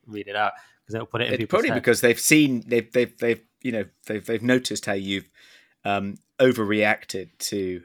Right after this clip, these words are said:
Speaker 2: um, negative feedback, and so they're, they're trying to provoke you.
Speaker 1: Yeah, when they won't work, it won't work because I'm now unboxing, <laughs> so I'm, I've got total emotional control in the ring. I'm, I've smashed up my <laughs> knuckles and my right wrist is, is knackered, but I've, I'm,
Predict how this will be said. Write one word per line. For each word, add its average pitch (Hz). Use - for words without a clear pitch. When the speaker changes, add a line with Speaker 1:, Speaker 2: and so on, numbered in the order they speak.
Speaker 2:
um, 92
negative 98
feedback, 98
and 101
so 104
they're, 98
they're 101
trying 110
to 92
provoke 101
you. 85
Speaker 1:
Yeah, 110
when 117
they 139
won't 143
work, 120
it 127
won't 135
work 127
because 127
I'm 127
now 143
unboxing, 123
<laughs> -
so 120
I'm, 120
I've 101
got 131
total 139
emotional 123
control 120
in 117
the 113
ring. 113
I'm, 117
I've 113
smashed 139
up 120
my 117
<laughs> 120
knuckles 113
and 113
my 113
right 117
wrist 117
is, 101
is 107
knackered, 110
but 117
I've, 117
I'm, 120